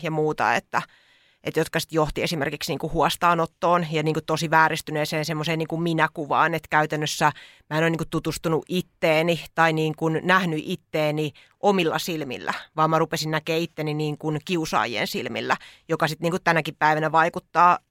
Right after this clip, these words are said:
niinku suuresti, että on esimerkiksi käynyt ihan semmoisessa minäkuvaterapiassa ja muuta.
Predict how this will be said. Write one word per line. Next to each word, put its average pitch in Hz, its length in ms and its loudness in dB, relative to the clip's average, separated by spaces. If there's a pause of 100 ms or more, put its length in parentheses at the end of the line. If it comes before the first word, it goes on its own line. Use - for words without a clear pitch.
(160)
niinku 175 180 -4
suuresti, 170 540 -2
että 170 180 -2
on 156 120 2
esimerkiksi 151 500 -6
käynyt 147 280 0
ihan 147 140 -4
semmoisessa 147 260 -10
minäkuvaterapiassa - 1200 -4
ja 123 160 -2 (440)
muuta. 165 300 -4